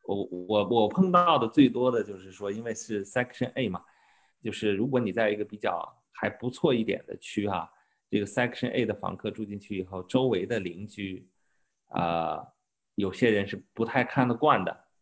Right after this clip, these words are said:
就是说，我们不知道是这个歧视也好，或者是就是总觉得，哎，住了这个以后对他的房价有影响也好啊。然后呢，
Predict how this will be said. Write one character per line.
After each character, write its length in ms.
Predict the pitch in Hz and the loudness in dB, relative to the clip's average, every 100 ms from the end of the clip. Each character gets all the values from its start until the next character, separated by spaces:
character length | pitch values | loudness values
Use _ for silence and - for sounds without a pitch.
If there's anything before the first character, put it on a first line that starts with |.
| _ | _
就 120 | - 92 | -8 -8
是 80 | |
说， 320 | 90 98 92 - - - | -6 -4 -4 -6 -14 -6
我 120 | 95 | -2
们 80 | 92 | 0
不 80 | 98 | 2
知 40 | |
道 120 | 107 | 0
是 280 | 104 107 - - | 0 -6 -10 -6
这 160 | 101 | -4
个 100 | 90 87 | -2 -6
歧 240 | - - | -6 -2
视 200 | 110 120 | 4 6
也 80 | 95 | 4
好， 240 | - 85 - | 2 -2 -4
或 80 | 95 | -6
者 140 | 90 | -6
是 260 | - 101 92 - - - - _ _ - | -4 -6 -6 -10 -20 -20 -20 _ _ -6
就 120 | 98 | -4
是 140 | 101 | -4
总 180 | 92 98 92 | -6 -6 -2
觉 120 | 101 | 2
得， 280 | 110 107 101 - | 4 4 2 -2
哎， 140 | 98 | -4
住 220 | 98 110 | -2 -6
了 100 | 104 | -6
这 160 | 92 110 | -4 -4
个 80 | 98 | -4
以 140 | 92 | -4
后 120 | 92 | -8
对 160 | 98 107 | -6 -4
他 140 | 104 | -4
的 80 | 101 | -8
房 260 | 101 - 101 | -6 -6 -2
价 160 | 113 | -2
有 160 | 95 87 | -2 -6
影 220 | 87 110 | -10 -10
响 160 | 123 - 67 | -10 -10 -12
也 80 | |
好 140 | - - | -10 -8
啊。 260 | - - - _ _ _ _ | -10 -12 -20 _ _ _ _
然 160 | - 87 | -4 -2
后 160 | 104 104 | 0 0
呢， 320 | 95 92 | 2 0